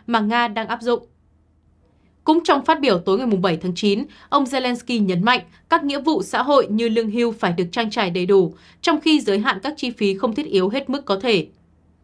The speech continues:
Ông nói, rõ ràng đó sẽ là ngân sách của một quốc gia đang có chiến tranh. Hơn một nghìn tỷ hryvnias trong năm tới sẽ dành cho lĩnh vực an ninh và quốc phòng. Đây sẽ là ưu tiên số một.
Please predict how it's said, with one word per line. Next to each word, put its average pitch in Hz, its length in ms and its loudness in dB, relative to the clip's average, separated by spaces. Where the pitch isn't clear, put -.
Ông 240 220 0
nói, 202 360 2
rõ 277 200 2
ràng 277 320 2
đó 185 160 -2
sẽ 233 160 -6
là 285 120 -2
ngân 208 200 -2
sách 311 220 -4
của 190 100 0
một 180 180 -2
quốc 254 140 -6
gia 220 240 2
đang 208 220 -4
có 175 200 -4
chiến 180 160 -4
tranh. 233 300 0
Hơn 311 220 2
một 208 160 -4
nghìn 196 220 2
tỷ 196 160 0
hryvnias 240 680 -2
trong 220 200 -6
năm 220 200 -4
tới 196 200 2
sẽ 233 220 -4
dành 226 240 -2
cho 196 120 -2
lĩnh 214 140 -4
vực 226 160 -6
an 208 200 0
ninh 208 160 2
và 175 100 -2
quốc 240 220 -2
phòng. 202 260 4
Đây 277 220 2
sẽ 262 180 -4
là 285 100 0
ưu 208 220 0
tiên 214 200 0
số 190 160 -4
một. 196 280 0